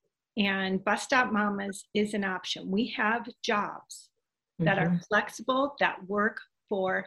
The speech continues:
Speaker 1: mom's schedule. Check out the jobs. It's free to join the network. Check out those jobs. You can do it,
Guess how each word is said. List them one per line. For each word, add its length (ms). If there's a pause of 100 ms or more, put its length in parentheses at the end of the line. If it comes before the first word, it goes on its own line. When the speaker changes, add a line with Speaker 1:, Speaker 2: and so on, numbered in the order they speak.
(120)
Speaker 1:
mom's 720 (120)
schedule. 680 (1900)
Check 300
out 140
the 80
jobs. 580 (400)
It's 220
free 260
to 80
join 260
the 80
network. 560 (240)
Check 300
out 200
those 260
jobs. 360
You 100
can 220
do 200
it, 180